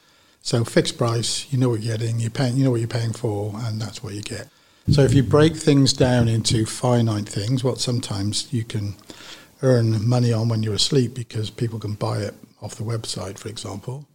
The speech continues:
And then there are services which are based more around value and time.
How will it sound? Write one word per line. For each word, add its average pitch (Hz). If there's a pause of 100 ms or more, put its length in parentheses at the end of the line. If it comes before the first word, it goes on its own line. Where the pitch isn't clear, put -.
(720)
And 123
then 135
there 127
are 120
services 123
which 120
are 117
based 117
more 113
around 107
value 117
and 98
time. 123